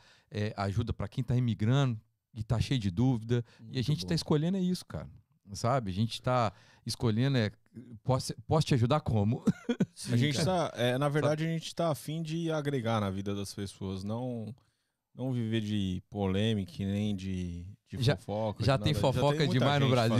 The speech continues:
Speaker 3: fazendo
Speaker 2: Sim,
Speaker 3: isso,
Speaker 2: cara.
Speaker 1: e
Speaker 3: entendeu?
Speaker 1: programa demais, então a gente não
Speaker 2: Sim.
Speaker 1: vai ser o melhor
Speaker 3: É, a
Speaker 1: da
Speaker 3: gente não
Speaker 1: fofoca,
Speaker 3: vai
Speaker 1: não.
Speaker 3: falar de
Speaker 2: Cara,
Speaker 3: polêmica.
Speaker 2: e não sei se vocês já perceberam uma parada. Hoje você vê muita igreja vendendo problema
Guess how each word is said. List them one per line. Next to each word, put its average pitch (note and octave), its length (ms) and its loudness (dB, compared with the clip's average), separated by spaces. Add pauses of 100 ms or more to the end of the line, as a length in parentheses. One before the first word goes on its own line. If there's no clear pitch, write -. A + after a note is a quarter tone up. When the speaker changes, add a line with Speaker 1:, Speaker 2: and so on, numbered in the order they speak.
(120)
Speaker 3:
fazendo C3 100 4
Speaker 2:
Sim, F#2+ 60 0
Speaker 3:
isso, G2+ 140 -2
Speaker 2:
cara. G#2 120 -4
Speaker 1:
e C#3+ 40 4
Speaker 3:
entendeu? - 120 0
Speaker 1:
programa E3+ 340 2
demais, G3+ 340 2
então D#4 460 -4
a - 120 -6
gente G#3 220 2
não B3 100 2
Speaker 2:
Sim. C4+ 40 0
Speaker 1:
vai A#3+ 160 4
ser F#3+ 360 2
o A3 80 0
melhor E3+ 220 4
Speaker 3:
É, - 40 4
a - 20 0
Speaker 1:
da D#3+ 100 0
Speaker 3:
gente A#2 80 -2
não D3+ 80 2
Speaker 1:
fofoca, C#3+ 140 0
Speaker 3:
vai C#3 100 4
Speaker 1:
não. B2 80 0
Speaker 3:
falar A#2+ 160 2
de - 60 4
Speaker 2:
Cara, E3+ 140 0
Speaker 3:
polêmica. F3 180 0
Speaker 2:
e - 60 2
não G3+ 80 0
sei A3+ 200 -4
se - 60 -8
vocês G#3+ 160 -4
já G3 100 0
perceberam D3 640 -2
uma C3 140 -2
parada. F#2 600 -4 (680)
Hoje F#3 300 2
você F3+ 380 -4
vê D3+ 180 -4
muita D#3+ 440 -4
igreja C#3 540 -2
vendendo B2+ 420 -2
problema B2 760 -2